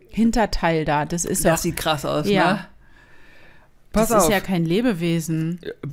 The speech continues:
Speaker 2: darf ich dazu noch ein paar Worte sagen,
Speaker 1: Nee,
Speaker 2: oder?
Speaker 1: ist
Speaker 2: Ach so.
Speaker 1: einfach zu eindeutig.
Speaker 2: Okay, na dann
Speaker 1: Von
Speaker 2: wünsch
Speaker 1: wann
Speaker 2: mir
Speaker 1: ist
Speaker 2: einen
Speaker 1: es?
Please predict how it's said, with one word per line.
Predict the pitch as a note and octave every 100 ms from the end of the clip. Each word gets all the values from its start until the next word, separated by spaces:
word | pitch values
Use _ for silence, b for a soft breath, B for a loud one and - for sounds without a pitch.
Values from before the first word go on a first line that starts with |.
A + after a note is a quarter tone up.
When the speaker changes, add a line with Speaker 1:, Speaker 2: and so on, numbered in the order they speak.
| E3
Speaker 2:
darf | C#3+ C#3+
ich | F#3
dazu | G3 F#3 F#3
noch | F3+
ein | E3+
paar | E3 D3+
Worte | C#3+ E3 D#3
sagen, | C#3 B2+ A#3+ A3
Speaker 1:
Nee, | G#3
Speaker 2:
oder? | G3+ F#3 - -
Speaker 1:
ist | -
Speaker 2:
Ach | D#3
so. | F#3+
Speaker 1:
einfach | - G#3
zu | -
eindeutig. | - E3+ D#3+ D3+ D3+ D#3 E3 - F3+
Speaker 2:
Okay, | F#3 D#3+ -
na | D3+
dann | F3+ F#3+
Speaker 1:
Von | G3+
Speaker 2:
wünsch | G3
Speaker 1:
wann | F#3+ F#3
Speaker 2:
mir | F#3
Speaker 1:
ist | E3 -
Speaker 2:
einen | F4+
Speaker 1:
es? | G#3+